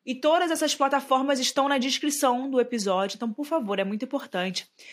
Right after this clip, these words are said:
Se você quiser mandar uma sugestão de caso, eu peço a você que vá lá no nosso site, que é w w w ponto casos reais podcast ponto com ponto b r,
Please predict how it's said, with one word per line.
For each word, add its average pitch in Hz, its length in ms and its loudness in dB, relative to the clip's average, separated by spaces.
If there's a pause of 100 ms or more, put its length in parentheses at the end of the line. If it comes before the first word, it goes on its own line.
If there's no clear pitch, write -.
(120)
Se 330 100 0
você 381 200 2
quiser 302 200 2
mandar 285 240 4
uma 269 140 4
sugestão 285 480 0
de 262 100 0
caso, 247 520 2 (240)
eu 220 80 -2
peço 262 240 4
a - 20 6
você 254 500 2 (160)
que 269 360 0
vá 240 220 4
lá 302 120 4
no 311 60 0
nosso 285 260 2
site, 214 420 2
que - 80 -2
é 233 60 2
w 233 380 2
w 269 320 2
w 208 380 2
ponto 190 340 -4
casos 277 360 2
reais 208 400 2
podcast 254 760 2
ponto 262 280 -4
com 214 220 -4
ponto 220 220 -6
b 247 100 4
r, 247 400 4